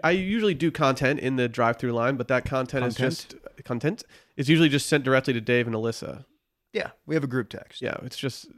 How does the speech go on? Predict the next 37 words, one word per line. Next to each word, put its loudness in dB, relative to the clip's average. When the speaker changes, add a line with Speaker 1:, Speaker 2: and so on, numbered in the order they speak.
Speaker 1:
we 0
should -4
honestly 4
probably 2
name 0
it -4
at -6
this -10
point -10
'cause -10
all 0
we -4
talk -6
about -10
is -16
Popeyes -10
in -14
it, -16
so. -12
Speaker 2:
Hey, 0
is -2
it 2
a -2
trash -2
move -4
that -4
I -4
got -2
my -4
sandwich -6
immediately -6
and -6
the -6
red -4
beans -6
and -8
rice, -8